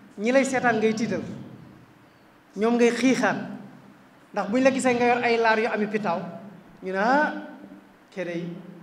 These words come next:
ba moytu ku dem ci moom aajo faju," te fekk ne moom ci boppam aajo fajagut moom, moom aajo ju faju la amee moom, aajo, aajo ju mbëgg mu faju moom la amee moom.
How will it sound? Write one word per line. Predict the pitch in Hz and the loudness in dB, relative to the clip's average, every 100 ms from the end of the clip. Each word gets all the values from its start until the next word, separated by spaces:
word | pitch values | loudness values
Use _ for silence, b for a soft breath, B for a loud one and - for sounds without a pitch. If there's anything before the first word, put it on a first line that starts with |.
| - | -14
ba | - | -8
moytu | 180 185 180 | -4 -4 -4
ku | - | -6
dem | 202 202 | -4 -4
ci | |
moom | 185 170 | -4 -4
aajo | 170 170 165 | -6 -6 -6
faju," | 165 170 | -8 -8
te | 180 | -8
fekk | 220 214 | -8 -4
ne | 208 | -2
moom | 220 226 | -2 -2
ci | 269 | -2
boppam | 320 277 247 | -2 -2 0
aajo | 226 220 | 0 0
fajagut | 214 196 - | 0 -2 -2
moom, | 156 - - - - | -8 -10 -14 -14 -10
moom | 202 | -6
aajo | 196 214 | -2 -2
ju | 233 | -2
faju | - 214 | -2 -2
la | 196 | -2
amee | 170 170 | -2 -4
moom, | 165 B B | -8 B B
aajo, | 214 214 226 214 | 0 0 -2 2
aajo | 226 240 | 2 2
ju | 220 | 0
mbëgg | 233 208 | 0 -2
mu | |
faju | 196 180 147 - B B | -2 -4 -6 -14 B B
moom | 208 208 | -2 0
la | 190 | 0
amee | 180 | -2
moom. | 165 | -6